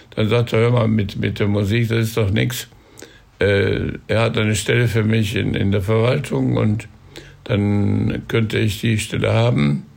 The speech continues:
Und dann hätte, hätten wir beide was von, weil das Musikchor hätte dann auch einen Bassisten. Ja, und dann habe ich das auch gemacht und dann war ich ein, zwei Jahre, äh,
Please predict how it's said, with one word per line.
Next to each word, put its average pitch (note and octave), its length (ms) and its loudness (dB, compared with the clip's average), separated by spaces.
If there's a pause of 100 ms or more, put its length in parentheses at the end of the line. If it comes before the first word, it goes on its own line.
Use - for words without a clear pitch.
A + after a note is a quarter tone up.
(460)
Und G2 160 0
dann A2 120 2
hätte, A#2+ 520 2 (260)
hätten A#2 220 0
wir A#2 160 2
beide A#2+ 300 2
was B2 180 2
von, A#2+ 460 0
weil A2 320 2 (800)
das G2+ 200 -2
Musikchor A2+ 720 0
hätte A2+ 240 0
dann G#2 180 0
auch G#2 140 2
einen A2 160 2
Bassisten. G#2 720 -4 (880)
Ja, - 160 -2
und A#2 120 2
dann A#2 120 2
habe B2 140 2
ich A#2+ 100 -4
das C3 180 0
auch B2 260 2
gemacht A2+ 580 -2
und D#3 180 -4
dann B2+ 320 -2 (720)
war B2 280 2
ich A#2 320 -2 (720)
ein, A2+ 180 0
zwei A2+ 280 -2
Jahre, A2+ 600 2 (1000)
äh, G2 720 2